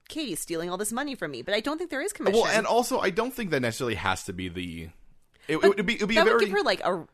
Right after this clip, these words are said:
Speaker 1: more reasonable reason.
Speaker 2: No, <sighs> I mean, I agree. I th-, I, it would be, it would be more reasonable if she was like, "Oh, she's taking money from me." But I think, considering her speech ahead of time, I think we're just supposed to be like, "Oh, it's Gloria. She wants glory. Her name's Gloria."
Speaker 1: That's true.
Speaker 2: Um,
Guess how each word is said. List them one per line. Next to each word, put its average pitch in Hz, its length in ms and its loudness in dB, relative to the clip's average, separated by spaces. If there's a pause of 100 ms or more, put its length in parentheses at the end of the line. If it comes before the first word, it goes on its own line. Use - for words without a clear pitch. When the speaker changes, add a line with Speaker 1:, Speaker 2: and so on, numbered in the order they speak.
(120)
Speaker 1:
more 185 580 2
reasonable 151 600 -6
reason. 113 640 -4
Speaker 2:
No, 226 260 4
<sighs> - 40 -8
I - 360 0
mean, 180 140 0
I 165 140 2
agree. 104 340 0
I 131 140 2
th-, - 180 -4
I, 151 120 2
it 151 100 0
would 160 100 2
be, 170 200 -4
it - 80 -6
would 165 100 -4
be 185 60 -4
more 190 140 2
reasonable 147 200 0
if 113 60 -8
she 127 80 -4
was 107 100 -2
like, 104 100 -2
"Oh, 107 180 2
she's 101 240 -6
taking 104 320 -4
money 92 220 -4
from 95 160 -8
me." 95 60 -6
But 113 100 0
I 123 80 2
think, 175 360 -6 (300)
considering 196 300 -2
her 226 80 2
speech 139 380 -4
ahead 98 240 -2
of 107 100 -2
time, 135 460 0 (100)
I 113 100 -2
think 127 420 -6 (100)
we're 117 140 0
just 104 160 -4
supposed 107 280 -2
to 113 60 -6
be 98 180 -4
like, 90 220 -4
"Oh, 101 160 0
it's 98 100 -6
Gloria. 98 580 2 (220)
She - 220 -4
wants 101 340 -2
glory. 123 500 2
Her 98 140 -6
name's 104 220 -4
Gloria." 90 600 0
Speaker 1:
That's 185 280 -10
true. 214 240 -2
Speaker 2:
Um, 101 340 0